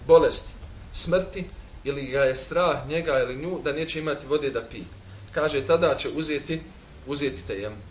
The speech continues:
I ovo je jedan, jedna lijepa smjernica u razumijevanju stvarnosti. Ovdje imam Buharija nam ukazuje na neke stvari koje su suštinske. Allah tebe i mene duži da čuvamo zdravlje. Čak kaže ulema,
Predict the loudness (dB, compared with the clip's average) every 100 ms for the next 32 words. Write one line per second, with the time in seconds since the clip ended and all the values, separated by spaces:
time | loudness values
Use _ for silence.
0 | -14 -12 -12 -12 -12 -4 0 4 6 8
1 | 6 2 -4 -14 -12 -2 0 2 2 2
2 | 2 2 0 0 2 2 0 0 -2 -4
3 | -12 -8 -2 0 0 0 2 4 2 -2
4 | -6 -2 -2 -4 -8 -8 -8 -10 -10 -10
5 | -10 -10 -10 -10 -10 -10 -8 -10 -10 -14
6 | 0 4 4 2 0 0 0 -2 2 2
7 | 2 -2 -4 -4 -2 -2 -2 -4 -2 -2
8 | -4 -4 -6 -4 -2 -2 -2 -2 0 0
9 | -4 -8 -18 -8 -4 0 0 -2 -6 -8
10 | -8 -14 -14 -18 -18 -16 -16 -16 2 4
11 | 8 8 6 0 -2 0 -2 -2 -2 -4
12 | -4 -6 -4 -4 -2 -2 -4 -6 -4 -2
13 | -4 -6 -10 -10 -12 -16 -14 -2 -2 2
14 | 4 4 2 0 2 2